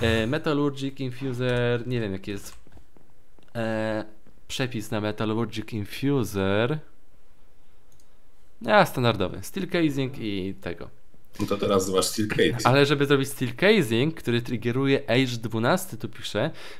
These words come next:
Speaker 1: potrzebujecie Titanium Plate'y. A żeby zrobić Titanium Plate'y, nie wiem, który jest, e, chyba z Tech Reborna, potrzebujecie Titanium Ingot, a żeby zrobić Titanium Ingot,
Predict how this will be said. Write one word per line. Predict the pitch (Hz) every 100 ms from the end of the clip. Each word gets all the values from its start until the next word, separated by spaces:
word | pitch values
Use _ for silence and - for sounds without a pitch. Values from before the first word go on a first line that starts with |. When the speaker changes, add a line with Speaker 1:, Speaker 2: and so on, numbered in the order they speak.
| -
Speaker 1:
potrzebujecie | 123 123 123 131 127
Titanium | 123 135 156 170 165
Plate'y. | - 123 90 - - - - - - - - - - - - - -
A | 104
żeby | 123 127
zrobić | 127 -
Titanium | 120 120 123 120
Plate'y, | 131 185 196 113 110 147 143 - - -
nie | 123 107
wiem, | 101
który | - 101
jest, | 101 - - -
e, | - 120
chyba | - 113 98 95
z | 95
Tech | - -
Reborna, | 98 107 92 101 123 - - - - - -
potrzebujecie | - 123 139 127 135 156 156 147 143 139 139 135 -
Titanium | - 123 135 131 127
Ingot, | 135 110 107 170 -
a |
żeby | 127 123
zrobić | 127 120
Titanium | 120 127 117 117 120
Ingot, | 120 120 117 113 110 -